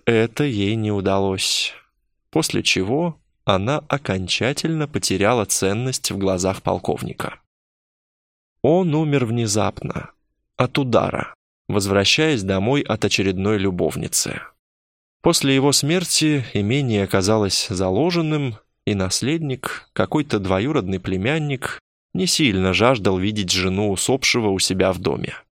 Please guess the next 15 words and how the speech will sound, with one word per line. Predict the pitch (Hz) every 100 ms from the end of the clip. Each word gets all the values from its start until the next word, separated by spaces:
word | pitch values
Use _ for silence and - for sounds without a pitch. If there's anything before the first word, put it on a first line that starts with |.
| _ _ _ _ _
Вернее, | - 120 139 156 156 147 139
он | 131 139
сам | 135 147 139 131
был | 131 135
не | 147
против, | 156 190 156 95 78 -
чтобы | - - 92 92
Феба | - 110 92 92
жила | 92 95 92
по |
соседству. | 95 98 98 90 - - - - - _ _ _ _ _
Но | 101 101
вот | 95 92 - - _
его | 98 95 104 120
жена, | 92 92 98 151 135